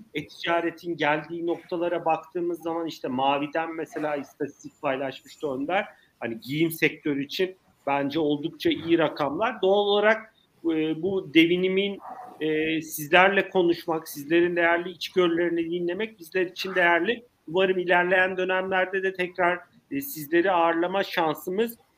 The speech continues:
olur. E, dilerseniz kapanışı birlikte yapalım. E, isterseniz bu keyifli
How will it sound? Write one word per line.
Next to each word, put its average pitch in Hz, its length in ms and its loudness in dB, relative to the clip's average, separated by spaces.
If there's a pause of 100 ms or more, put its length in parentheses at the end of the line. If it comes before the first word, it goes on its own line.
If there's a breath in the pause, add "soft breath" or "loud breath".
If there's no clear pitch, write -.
(120)
olur. 170 480 4 (260)
E, 156 180 -2
dilerseniz 233 600 4
kapanışı 202 560 0
birlikte 185 420 0
yapalım. 196 500 4 (420)
E, 147 640 0
isterseniz 165 640 -2
bu 160 120 -10
keyifli 165 640 2